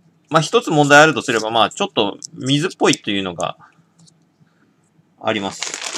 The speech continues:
こちら十六グラムで十八個入りで百八円となってて、えーと、トレハロースとグルコース配合、動物性タンパク質配合となってて、まあ、いいんじゃないかなと思うんですけど。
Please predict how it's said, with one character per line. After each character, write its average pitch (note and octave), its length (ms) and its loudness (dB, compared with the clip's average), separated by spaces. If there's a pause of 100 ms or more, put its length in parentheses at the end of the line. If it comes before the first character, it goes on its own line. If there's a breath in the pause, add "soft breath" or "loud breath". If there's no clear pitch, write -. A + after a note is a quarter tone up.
(920)
こ D3 100 -12
ち - 100 -4
ら C3+ 100 -2
十 G3 320 -2
六 G3 220 -2
グ F3 120 -4
ラ C3 120 4
ム E2 160 -12 (540)
で D3+ 160 -2
十 D#3 220 0
八 E3+ 160 -2
個 D#3+ 180 -4
入 D3 100 2
り - 20 -2
で D#3 80 -2
百 C3+ 280 -4
八 C3 260 -2
円 F#2 120 -2
と F2 80 -14
な E2+ 80 -14
っ D#2+ 40 -16
て - 120 -20
て、 - 280 -6 (720)
え C3 500 0
ー - 80 -2
と、 - 80 0
ト F#3+ 140 0
レ A3 100 4
ハ A3+ 100 4
ロ A3 160 6
ー - 20 6
ス G#3 120 -6
と A2+ 100 -4
グ A2+ 120 -4
ル E3 120 0
コ E3 300 2 (120)
ー E3+ 220 0
ス F#2 300 -6
配 G#2 260 2
合、 F#2 280 -2 (120)
動 E3+ 260 0
物 F3+ 160 -12
性 E3 140 -2
タ D#3+ 180 0
ン D3 60 -2
パ D3+ 140 4
ク D#3+ 120 -10
質 - 160 -6
配 G2 200 0
合 G2 200 -2
と G#2+ 100 -12
な G#2 140 -2
っ - 20 -20
て G#2 120 -14
て、 A2 200 2 (1400)
ま C#3 80 -6
あ、 B2+ 40 -4
い D3 80 -4
い F#3+ 40 -8
ん F#3+ 40 -10
じ E3 60 -4
ゃ B2+ 40 -2
な A2 100 -4
い G#2+ 60 -4
か F#2 100 -4
な G2 120 -8
と G2+ 80 -14
思 G2 200 -12
う A#2 40 -12
ん G2 40 -16
で D#2+ 80 -20
す - 100 -20
け - 80 -20
ど。 - 160 -20